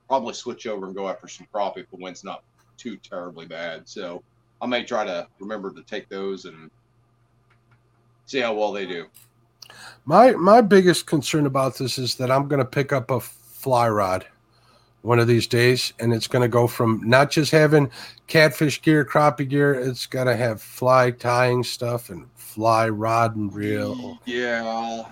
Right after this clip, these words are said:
Speaker 1: and
Speaker 2: Yeah.
Speaker 1: well, and, and rumor has it somebody has got a, a new, uh, fly tying device that they're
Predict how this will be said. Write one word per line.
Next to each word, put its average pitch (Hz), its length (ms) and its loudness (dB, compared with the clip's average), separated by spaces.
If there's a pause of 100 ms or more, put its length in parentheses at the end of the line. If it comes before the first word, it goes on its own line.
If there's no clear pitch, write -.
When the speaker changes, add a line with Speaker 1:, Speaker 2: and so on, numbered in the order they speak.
(120)
Speaker 1:
and 135 220 -6
Speaker 2:
Yeah. 139 60 -4
Speaker 1:
well, 196 200 4
and, 151 160 -2
and 139 240 -6
rumor 220 260 2
has 180 400 -2
it 117 200 -4 (100)
somebody 139 960 -2 (560)
has 117 760 -4
got 117 240 -4
a, 104 600 -12 (1400)
a 104 80 -8
new, 123 400 -2
uh, 90 420 -6
fly 135 300 -4
tying 107 400 -6
device 98 540 -8
that 90 180 -14
they're 95 400 -10